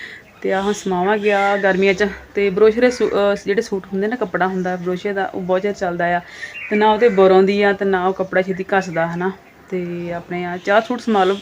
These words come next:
ਬਰੋਸ਼ੇ ਦੇ, ਹਨਾ, ਗਰਮੀਆਂ 'ਚ, ਤੇ ਬਹੁਤ ਸੌਖੀਆਂ ਗਰਮੀਆਂ ਨਿਕਲ ਜਾਂਦੀਆਂ ਉਹਦੇ ਨਾਲ, ਹਨਾ। ਤੇ ਮੇਰਾ ਇਰਾਦਾ ਇੱਦਾਂ ਹੀ ਬਰੋਸ਼ੇ ਦਾ ਕੱਪੜਾ <laughs> ਲੈ ਕੇ ਤੇ ਉਹ ਘਰ ਪਾਉਣ ਨੂੰ ਸਵਾਵਾਂਗੇ। ਤੇ ਵੈਸੇ ਕੱਪੜੇ ਸਾਰੇ ਵਧੀਆ ਹੀ ਆ, ਤੇ ਗਰਮੀਆਂ ਦਾ ਇੱਦਾਂ ਹੀ ਆ ਹੁਣ।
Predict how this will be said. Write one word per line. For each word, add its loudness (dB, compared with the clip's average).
ਬਰੋਸ਼ੇ 0
ਦੇ, 0
ਹਨਾ, -2
ਗਰਮੀਆਂ 4
'ਚ, -4
ਤੇ 0
ਬਹੁਤ 2
ਸੌਖੀਆਂ 2
ਗਰਮੀਆਂ 4
ਨਿਕਲ -2
ਜਾਂਦੀਆਂ 2
ਉਹਦੇ 0
ਨਾਲ, 0
ਹਨਾ। 2
ਤੇ -4
ਮੇਰਾ 0
ਇਰਾਦਾ 4
ਇੱਦਾਂ 4
ਹੀ 4
ਬਰੋਸ਼ੇ 0
ਦਾ -2
ਕੱਪੜਾ -4
<laughs> 8
ਲੈ 8
ਕੇ 2
ਤੇ -6
ਉਹ -4
ਘਰ -4
ਪਾਉਣ -2
ਨੂੰ -4
ਸਵਾਵਾਂਗੇ। -4
ਤੇ -10
ਵੈਸੇ -2
ਕੱਪੜੇ 0
ਸਾਰੇ 4
ਵਧੀਆ 0
ਹੀ -2
ਆ, 0
ਤੇ -6
ਗਰਮੀਆਂ -6
ਦਾ -8
ਇੱਦਾਂ -8
ਹੀ -4
ਆ -4
ਹੁਣ। -6